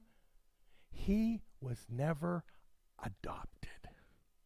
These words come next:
into the family of God. Nowhere in the Bible does it say that Adam and Eve were sons and daughters of God.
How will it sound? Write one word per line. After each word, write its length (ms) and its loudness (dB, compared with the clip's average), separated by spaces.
into 200 2
the 120 0
family 480 0
of 140 -4
God. 380 -4
Nowhere 720 12
in 220 6
the 80 8
Bible 400 8
does 200 4
it 120 4
say 240 10
that 240 8
Adam 380 12
and 160 10
Eve 340 8
were 180 10
sons 640 12
and 300 8
daughters 580 10
of 200 2
God. 420 4